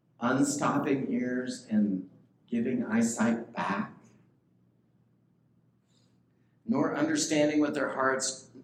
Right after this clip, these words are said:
and t-, they would s-, see me and turn for healing." Then I said, "Lord, how long will this go on?" And he replied, "Until their towns are empty and their houses are deserted."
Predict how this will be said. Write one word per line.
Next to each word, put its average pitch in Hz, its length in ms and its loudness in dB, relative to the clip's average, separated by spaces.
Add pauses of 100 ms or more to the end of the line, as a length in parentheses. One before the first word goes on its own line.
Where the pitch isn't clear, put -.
(220)
and 113 260 2
t-, - 120 -8 (200)
they 143 160 4
would 143 200 0
s-, - 80 -6
see - 800 -6
me 156 440 -2
and 104 220 -4
turn 147 320 0
for 120 240 -4
healing." 135 500 4 (240)
Then 170 220 4
I 180 140 8
said, 156 540 6 (120)
"Lord, 202 300 6
how 220 260 6
long 220 340 8
will 185 140 6
this 208 200 6
go 202 260 4
on?" 160 520 4
And 104 120 -4
he 107 100 4
replied, 98 600 -2 (440)
"Until - 380 0
their 113 180 0
towns 131 400 2
are 135 140 -2
empty 107 520 0 (560)
and 87 120 -14
their 78 140 -14
houses 101 500 -4
are 90 120 -8
deserted." 73 440 -16